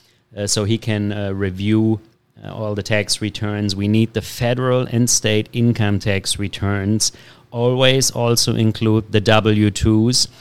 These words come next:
And if you receive, uh, large income portions as an independent contractor, then we will also need your ten ninety-nines. We won't need any small ten ninety-nines, um,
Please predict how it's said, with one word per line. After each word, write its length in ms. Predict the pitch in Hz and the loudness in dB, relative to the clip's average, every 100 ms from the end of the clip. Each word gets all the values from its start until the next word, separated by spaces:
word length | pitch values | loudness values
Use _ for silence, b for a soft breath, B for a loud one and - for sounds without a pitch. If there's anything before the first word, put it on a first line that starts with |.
| B B B | B B B
And 200 | 113 104 | -6 -4
if 180 | 104 - | -4 -4
you 120 | 107 | -2
receive, 680 | 104 101 120 113 113 101 98 | -2 0 0 0 0 -2 -6
uh, 420 | 107 104 104 101 - | -2 0 0 0 -2
large 420 | 110 101 104 - | 0 0 0 -2
income 480 | 117 110 110 104 107 | -2 0 0 0 0
portions 600 | - 107 104 101 107 101 | 0 2 2 0 -2 0
as 160 | 98 98 | 0 0
an 40 | |
independent 560 | 113 104 107 101 95 95 | 0 0 0 -2 -2 -2
contractor, 800 | 117 110 - 110 104 - 101 | 0 0 0 0 0 0 -2
then 160 | 98 101 | -2 -2
we 80 | 101 | -2
will 160 | 98 | -4
also 340 | 95 104 - 104 | -4 -6 -6 -6
need 300 | 101 101 92 | -6 -6 -4
your 140 | 98 | -4
ten 280 | - 104 101 | -2 -2 0
ninety-nines. 920 | 98 95 92 92 92 87 92 98 - B B B - | 0 0 -2 -2 -4 -4 -6 -6 -6 B B B -4
We 80 | |
won't 240 | 117 160 147 | 0 0 2
need 180 | 127 120 | 0 0
any 200 | 110 101 | 0 -2
small 440 | - 107 107 110 | -2 -2 0 -2
ten 240 | - 107 | -2 -2
ninety-nines, 960 | 104 101 98 98 98 95 95 101 - 98 | -2 -2 -2 -2 -4 -2 -2 0 0 0
um, 440 | 101 98 95 95 | -4 -6 -6 -6